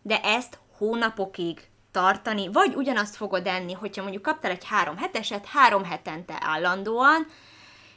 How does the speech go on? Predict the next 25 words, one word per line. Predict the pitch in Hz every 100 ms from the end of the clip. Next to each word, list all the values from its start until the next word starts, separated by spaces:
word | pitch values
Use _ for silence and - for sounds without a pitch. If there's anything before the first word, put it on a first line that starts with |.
| -
és | 226
azért | 254 254
valljuk | 285 247
be, | 220
még | 208
egy | 208 208
kórházba | 220 202 190 180 180
is | 190
hat-hét | - 196 196 185
hetente | 196 185 180 175
forog | 170 151 175 185
az | 202
étlap, | 226 240 311 330 330 - _ _
tehát | 220 180 190 -
unalmas | 202 196 214 226 233
lesz. | 269 262 262 - - _ _ _
Másrészt | 233 233 214 208 190 190 -
nehezen | 269 262 220 208 185
tartható, | 180 175 - 190 190
mert | 202 208
az | 233
ember | 208 175 156
dolgozik, | 254 - 226 202 202
az | 180
embernek | 196 175 170 151 -